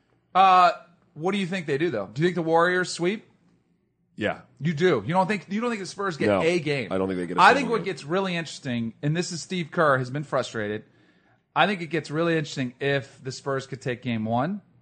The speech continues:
Speaker 1: like, just to kinda throw a wrench in things.
Speaker 2: Yeah.
Speaker 1: And I think you would see a panic mode a little bit from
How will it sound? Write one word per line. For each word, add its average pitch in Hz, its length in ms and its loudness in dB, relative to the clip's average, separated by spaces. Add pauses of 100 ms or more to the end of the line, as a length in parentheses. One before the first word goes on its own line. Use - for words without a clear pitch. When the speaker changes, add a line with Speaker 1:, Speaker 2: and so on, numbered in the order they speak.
(160)
Speaker 1:
like, 135 200 -2
just 170 220 -4
to 170 60 -6
kinda 143 320 -2
throw 139 220 0
a 127 40 -2
wrench 120 300 -4
in 151 100 -10
things. - 160 0
Speaker 2:
Yeah. 107 140 6
Speaker 1:
And 135 80 0
I 131 80 0
think 160 220 -8
you 156 100 -6
would 147 200 -2
see 165 160 -6
a 147 60 -4
panic 156 400 -8
mode 156 320 -2
a 135 40 -2
little 151 260 -2
bit 156 200 -4
from 143 340 -6